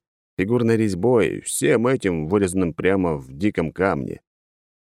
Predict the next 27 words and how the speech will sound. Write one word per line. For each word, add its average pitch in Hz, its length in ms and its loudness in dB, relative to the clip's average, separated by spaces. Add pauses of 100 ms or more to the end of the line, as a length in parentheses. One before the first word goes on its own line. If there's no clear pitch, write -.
(240)
Флюоресцирующий 147 840 4
мох 87 280 0
на 69 80 -6
потолке, 67 460 -4
ровная 123 500 2
поверхность 104 540 -2
пола, 78 380 0 (140)
ворота. 101 800 -2 (480)
Классическое 147 800 0
до 95 160 0
боли 92 220 2
в 80 80 -2
дёснах - 380 0
подземелье 113 840 2
из 76 100 -4
тысяч 80 380 -4
книг, 110 360 0
фильмов, 98 480 0
игр 95 360 2
и 82 200 -4
чёрти 107 320 0
знает 87 300 0
чего 78 220 -2
ещё. 52 300 -6 (760)
Правда, 90 320 2
нас 110 200 2
встречали. - 680 -2